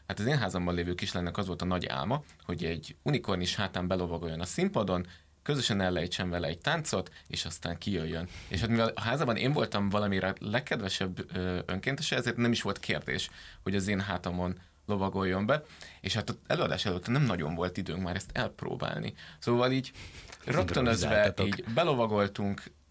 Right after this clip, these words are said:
Speaker 1: lejtettünk egy táncot, és aztán kijöttünk, és hogy ez számomra is egy ilyen iszonyatosan meghatározó élmény, mert egyrészt n-, sose gondoltam volna, hogy ez meg fog velem történni, a másik pedig az az öröm és boldogság, amit láttam a kislány arcán, hogy ezt a, ezt az álmot így lehetővé tettük.
Speaker 2: Mm.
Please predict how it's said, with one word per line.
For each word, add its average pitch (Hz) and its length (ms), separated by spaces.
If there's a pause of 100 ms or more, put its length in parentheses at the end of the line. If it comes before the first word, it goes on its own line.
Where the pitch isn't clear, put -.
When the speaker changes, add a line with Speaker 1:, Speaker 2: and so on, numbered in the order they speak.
(140)
Speaker 1:
lejtettünk 123 540
egy 107 80
táncot, - 280
és - 60
aztán 101 280
kijöttünk, 127 540
és - 200
hogy 117 240 (120)
ez - 120
számomra 143 280
is 110 140
egy 104 100
ilyen 101 320 (520)
iszonyatosan 120 420
meghatározó 101 520
élmény, 104 320 (160)
mert 101 220
egyrészt 95 360 (320)
n-, 101 180
sose - 320
gondoltam 90 440
volna, 90 160
hogy 90 100
ez 90 80
meg 92 160
fog 104 140
velem 107 240
történni, 143 400 (300)
a 107 60
másik 113 320
pedig 110 260 (100)
az 113 180
az 120 180 (160)
öröm 123 300
és 107 100
boldogság, 98 460
amit 98 180
láttam 101 280
a 101 40
kislány 92 400
arcán, 90 260
hogy 95 180
ezt 95 220
a, 80 140
ezt - 180
az 98 80
álmot 95 320
így 98 160
lehetővé 110 500
tettük. - 460
Speaker 2:
Mm. 95 220